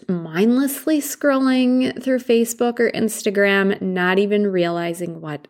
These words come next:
I'm doing. Another one is Netflix. However, I have cut way back on. In fact, I rarely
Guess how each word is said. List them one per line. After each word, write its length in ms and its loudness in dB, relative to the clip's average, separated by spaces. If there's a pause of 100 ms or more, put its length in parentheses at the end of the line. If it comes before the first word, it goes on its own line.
(140)
I'm 180 -4
doing. 400 2 (1000)
Another 340 2
one 160 -2
is 180 -2
Netflix. 680 -2
However, 600 2
I 180 -2
have 840 -2
cut 380 -6
way 880 2
back 580 -2
on. 500 -6 (200)
In 100 -4
fact, 320 0
I 120 0
rarely 720 2